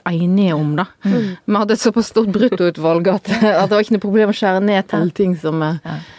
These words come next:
Speaker 1: som vi begge to likte, da.
Speaker 2: Ja.
Speaker 1: Eh, så vi har li-, blitt, vi har ikke satt det hver for oss og plukket ut syttifem dikt hver, vi har, vi har diskutert det i mange
Speaker 3: Hvert eneste
Speaker 1: runder.
Speaker 3: et, etter ett hundre og femti har vært enig
Speaker 2: Mm.
Speaker 3: etter samtaler, så det har vært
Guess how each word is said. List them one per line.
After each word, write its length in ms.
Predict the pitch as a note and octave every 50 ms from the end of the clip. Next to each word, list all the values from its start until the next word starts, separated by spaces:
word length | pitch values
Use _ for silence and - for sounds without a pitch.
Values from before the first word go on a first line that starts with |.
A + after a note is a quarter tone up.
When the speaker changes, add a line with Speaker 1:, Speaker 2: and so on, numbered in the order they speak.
| - - _ _
Speaker 1:
som 160 | - F3+ F3+
vi 80 | F3
begge 320 | E3+ F3+ F3 E3+ E3+ F3+ E3
to 180 | - F#3 E3+ E3+
likte, 420 | E3 E3 E3+ - - - - - -
da. 80 | E3+ D#3 - - - - _ _ _ -
Speaker 2:
Ja. 160 | G3 F#3 F3+ A3 - - _ _ _ _ -
Speaker 1:
Eh, 320 | G#3+ F#3+ F3+ F3+ F3 F3
så 60 | F3+ G3
vi 120 | G3+ G#3 G3+
har 140 | F#3+ F#3+
li-, 380 | F#3 F#3 F#3 A#2+ A2 - - - - G3+
blitt, 200 | G3+ G3+ F#3+ - - - - -
vi 80 | G#3 G#3+
har 100 | G#3 G#3+
ikke 140 | G#3+ G3+ F3+
satt 140 | G#3 G#3 -
det 100 | A3 -
hver 160 | A3+ G#3+ G3
for 140 | - F#3 F#3
oss 120 | - -
og 60 | D#3+
plukket 340 | - F3+ E3+ - F#3 F3+ F3+
ut 100 | E3+ - -
syttifem 500 | - - F#3 E3 - F#3 F3+ G3+ F#3 E3+
dikt 240 | E3+ F3 - - -
hver, 120 | - F3+ F3+
vi 80 | F#3+ F#3+
har, 140 | F#3+ F#3 F3 E3+ - -
vi 120 | - F#3 F3+
har 100 | F3+ F3
diskutert 760 | F3 F3 - - F#3+ - - - G#3+ F3+ E3 D#3+ - - _ -
det 180 | F3 E3 E3+ F3+
i 20 |
mange 380 | F3+ F#3 F#3+ G3 G3+ G#3 G3+ F#3+
Speaker 3:
Hvert 120 | F3+ F#3
eneste 360 | - A3+ G#3 F#3+ G#3 G#3 F#3+ G3
Speaker 1:
runder. 140 | F#3+ G3 F#3+
Speaker 3:
et, 80 | F3+ - G3 F#3 -
etter 160 | G3 F#3+ F#3+ -
ett 140 | F#3 F3 - -
hundre 220 | F3+ E3+ D3+ D3+
og 60 | D#3
femti 220 | G#3 F#3 D#3+ D#3 -
har 60 | D#3 D#3
vært 220 | D3+ D#3+ E3+ -
enig 320 | - E3+ D#3 - D3+ D#3
Speaker 2:
Mm. 220 | - F3+ E3+ E3 E3
Speaker 3:
etter 160 | F3+ - F#3
samtaler, 480 | - - F3 D3+ D3+ - D3+ - - F3+
så 60 | F3
det 100 | F#3 F3+ F3
har 80 | F#3+
vært 60 | F#3+